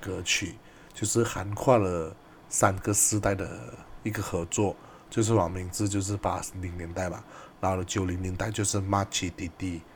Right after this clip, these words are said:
然后零零年代就是一个新晋歌手叫做，新晋 rapper 叫做青蛙，所以我也听了这首歌，其实就是算是我成长史的一个见证这样子吧。然后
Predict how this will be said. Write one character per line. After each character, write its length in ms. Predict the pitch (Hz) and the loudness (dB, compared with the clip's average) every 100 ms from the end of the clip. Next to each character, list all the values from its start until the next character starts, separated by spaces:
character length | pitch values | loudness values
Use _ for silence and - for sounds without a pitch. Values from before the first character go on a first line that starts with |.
| - - | -20 -2
然 100 | 104 | 2
后 60 | 104 | 4
零 200 | 104 104 | 2 2
零 120 | 101 | 0
年 160 | 98 | 0
代 120 | 98 104 | 0 2
就 140 | 104 | 2
是 120 | 107 | 4
一 20 | |
个 80 | 113 | 6
新 240 | 113 95 92 | 4 0 -2
晋 180 | 101 | -2
歌 180 | 104 98 | -2 -2
手 220 | 90 85 | -2 -4
叫 160 | 85 92 | -2 -4
做， 380 | 92 95 87 - - | -2 -2 -2 -4 -6
新 200 | - 113 | 0 2
晋 180 | 113 113 | 4 2
rapper 300 | 85 - - | 2 -4 -8
叫 160 | - 98 | -4 -2
做 320 | 104 92 87 | 0 0 0
青 400 | - 87 82 82 | -4 -4 -8 -4
蛙， 180 | 80 82 - - - - - - | -4 -6 -14 -18 -18 -20 -20 -10
所 160 | - 131 | 4 8
以 140 | 127 | 8
我 140 | 113 98 | 8 4
也 60 | |
听 180 | 85 139 | 6 6
了 60 | 120 | 6
这 120 | 160 | 2
首 160 | - 113 | 2 2
歌， 320 | - 98 92 | 2 2 2
其 140 | - | 0
实 580 | 92 95 95 92 95 92 - | -2 -2 0 0 0 -2 -2
就 100 | 101 | -2
是 560 | - 104 101 98 92 - - - - | 2 4 4 2 0 -6 -20 -20 -2
算 160 | 117 | 0
是 120 | 110 110 | 2 2
我 220 | 87 85 - - - - | 0 -2 -8 -20 -20 -6
成 320 | - 92 95 104 | -2 -2 -2 2
长 180 | 107 82 - | 2 2 -4
史 280 | - - 78 73 - - | -4 -4 -6 -8 -14 -8
的 300 | - 90 69 - | -2 -2 -4 -8
一 60 | |
个 480 | 104 110 101 95 90 | -4 0 0 0 -2
见 280 | 90 98 87 | -2 -2 -4
证 200 | 85 85 82 | -4 -6 -6
这 60 | |
样 100 | 85 | -6
子 180 | 82 82 80 | -6 -8 -6
吧。 200 | 82 - - - - - - | -8 -10 -16 -18 -18 -18 -2
然 140 | 98 92 | 0 4
后 800 | 110 104 101 101 98 95 95 | 4 6 4 2 2 0 0